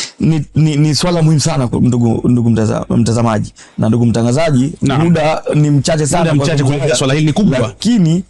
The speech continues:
Speaker 2: Ndio.
Speaker 1: lishe ni muhimu sana katika umri zote na matabaka mbalimbali.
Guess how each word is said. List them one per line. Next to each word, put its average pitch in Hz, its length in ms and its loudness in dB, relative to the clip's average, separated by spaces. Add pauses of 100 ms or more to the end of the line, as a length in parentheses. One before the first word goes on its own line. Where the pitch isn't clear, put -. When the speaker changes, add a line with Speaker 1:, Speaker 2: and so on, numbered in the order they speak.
Speaker 2:
Ndio. 131 320 0
Speaker 1:
lishe 147 560 0 (140)
ni 117 140 2
muhimu 120 200 2
sana 139 340 -2
katika 120 340 -2
umri 123 300 2
zote 131 320 0
na 120 80 0
matabaka 117 360 -2
mbalimbali. 117 500 0